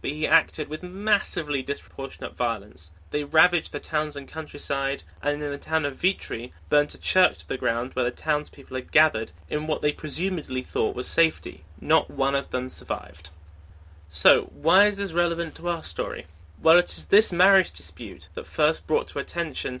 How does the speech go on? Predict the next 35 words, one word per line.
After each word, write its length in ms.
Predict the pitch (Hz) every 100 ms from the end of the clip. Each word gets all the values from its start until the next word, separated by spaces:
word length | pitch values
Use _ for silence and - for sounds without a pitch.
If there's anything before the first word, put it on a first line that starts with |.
| -
the 80 | -
legality 880 | 143 135 143 170 170 - - - 120 -
of 160 | 143 143
Eleanor 360 | 135 127 123
and 180 | 123 127
Louis's 260 | 160 143 123
marriage. 440 | 107 98 - - - - - -
Eleanor 320 | 190 202 180
had 160 | 165 -
persuaded 500 | 151 - 165 156 135
Louis 200 | 123 127
to 100 | -
support 500 | 135 - 175 170 -
Ralph 380 | 110 110 - -
and 140 | 127
her 120 | 120
sister 260 | - 117 -
Petronilla, 640 | - - - 135 127 107 - - 147
and 120 | 147
argued 420 | 170 202 185 175
that 180 | - 151
Ralph's 340 | 170 175 -
marriage 360 | 170 160 151 147
to 100 | -
his 100 | 139
current 400 | - 185 196 139
wife 260 | 127 123 123
should 180 | 151
be 100 | 139
annulled 520 | 131 139 160 143 120 -
on 120 | 127
the 80 | 131
grounds 320 | 127 113 113
of 120 | -
consanguinity. 920 | - 117 117 120 127 139 127 - 107